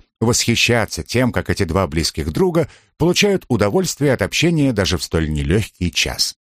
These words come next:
Холмс все еще опасается за собственную жизнь, к тому же опять едва не становится жертвой несчастного случая. Он идет по тропинке вдоль озера Добензее, любуясь безмятежной стальной гладью воды,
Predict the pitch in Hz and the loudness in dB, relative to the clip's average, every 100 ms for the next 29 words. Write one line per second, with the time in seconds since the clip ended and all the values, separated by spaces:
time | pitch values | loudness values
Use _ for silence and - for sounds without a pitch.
0 | _ _ _ _ _ _ - 131 165 - | _ _ _ _ _ _ 0 2 2 0
1 | 92 85 90 80 85 104 95 92 78 82 | 0 0 0 -2 -2 0 0 0 -2 -2
2 | 87 - 82 78 80 127 180 180 - - | -4 -4 -2 0 2 2 2 2 0 -16
3 | _ 139 196 175 175 - 110 - 185 - | _ 0 2 2 0 0 -2 0 0 0
4 | 117 113 101 - 85 165 151 - 123 73 | 0 2 0 0 0 2 0 2 0 2
5 | 101 160 - 151 131 90 - 85 82 82 | 0 0 -2 0 2 2 2 0 -2 -2
6 | 76 - 67 62 60 52 _ _ _ _ | -2 -4 -6 -4 -6 -8 _ _ _ _
7 | _ 208 165 107 104 - 107 113 120 147 | _ 2 2 2 0 0 -2 -2 0 -2
8 | 123 107 101 101 117 110 101 95 90 82 | 0 0 0 0 0 0 0 0 0 0
9 | 85 71 82 90 127 - _ - 104 185 | 0 0 0 0 -2 -8 _ 0 2 4
10 | 208 - 120 104 101 90 190 190 180 175 | 2 2 0 2 0 2 2 2 0 0
11 | - 107 104 285 101 98 82 113 135 143 | 0 2 2 2 2 0 0 0 0 -2
12 | 95 - | -4 -10